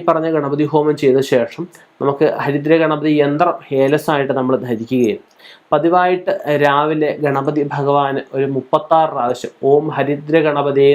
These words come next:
നമഃ" ജപിക്കുകയും ഒരു മൂന്ന് പ്രാവശ്യമെങ്കിലും ഏത്ത ഇടുകയും പതിവായിട്ട് ചെയ്യണം. അപ്പോൾ നമുക്ക് എട്ട് മാസം കൊണ്ട് നമുക്ക് തീർച്ചയായിട്ടും നമുക്ക് സാമ്പത്തിക ബാധ്യത നല്ലൊരു അവസ്ഥയിൽ കുറയുന്നതായിട്ടും സാമ്പത്തിക ഉന്നതി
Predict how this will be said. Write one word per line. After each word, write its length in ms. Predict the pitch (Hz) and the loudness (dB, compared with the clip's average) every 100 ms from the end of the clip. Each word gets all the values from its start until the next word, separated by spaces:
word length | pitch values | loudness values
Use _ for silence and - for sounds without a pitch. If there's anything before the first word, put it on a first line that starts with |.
| 139 | 2
നമഃ" 220 | 123 131 131 127 | -2 0 0 -2
ജപിക്കുകയും 540 | 123 127 135 117 - _ _ - - - - - | -2 -2 0 -2 -2 _ _ -20 -20 -18 -6 2
ഒരു 100 | 170 165 | 4 4
മൂന്ന് 180 | 185 196 | 4 4
പ്രാവശ്യമെങ്കിലും 600 | 165 151 147 143 143 131 135 | 2 0 -2 -2 0 0 0
ഏത്ത 240 | 139 170 151 | 2 4 4
ഇടുകയും 300 | 135 127 127 | 4 2 0
പതിവായിട്ട് 440 | 123 123 131 127 120 117 | 0 2 2 0 -2 -2
ചെയ്യണം. 260 | 101 - _ _ - - | -2 -2 _ _ -20 -20
അപ്പോൾ 140 | _ 147 | _ 0
നമുക്ക് 220 | 151 165 160 - 143 | 2 2 0 0 -4
എട്ട് 200 | 143 202 165 | 0 2 2
മാസം 280 | 156 - 160 151 | 2 0 -2 0
കൊണ്ട് 240 | 135 143 - - - - | 0 -2 -4 -12 -16 -6
നമുക്ക് 220 | 143 147 139 | -2 0 -2
തീർച്ചയായിട്ടും 560 | 135 - 147 143 139 131 | -4 0 2 2 -2 -6
നമുക്ക് 240 | 127 139 - - - - | -2 -4 -4 -16 -10 -6
സാമ്പത്തിക 420 | 139 143 - 156 147 | 0 0 2 4 4
ബാധ്യത 360 | 143 - 151 143 | 0 -2 -2 0
നല്ലൊരു 240 | 139 143 131 | 0 2 2
അവസ്ഥയിൽ 360 | 131 - 147 143 | -2 0 0 2
കുറയുന്നതായിട്ടും 760 | 131 127 131 143 143 139 143 165 _ - _ - | 0 2 0 0 2 0 0 -6 _ -20 _ -2
സാമ്പത്തിക 500 | 147 156 185 - 185 160 143 | 0 2 0 2 4 4 0
ഉന്നതി 360 | 156 190 190 | 2 4 4